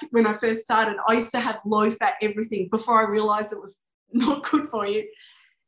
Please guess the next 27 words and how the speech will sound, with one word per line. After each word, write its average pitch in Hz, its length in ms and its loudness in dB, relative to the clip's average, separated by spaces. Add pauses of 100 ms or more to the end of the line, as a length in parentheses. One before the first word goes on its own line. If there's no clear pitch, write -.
(180)
And 311 180 6
so 330 280 0
it's 320 140 -8
kind 330 280 2
of 320 100 -2
like, 285 360 4
once 403 280 2
you 320 140 4
detox 262 680 -4
and 240 180 4
not 254 280 0
eat 269 200 -2
that 254 200 2
and 226 80 2
you 214 120 0
go 226 180 2
to 226 140 -6
the 208 100 -4
full-fat - 960 0 (280)
Greek 226 440 0
potted 240 460 0
yogurt 220 560 0 (440)
and 269 140 4
you 285 160 2
eat 302 200 -2
that 262 220 2
low-fat 247 500 0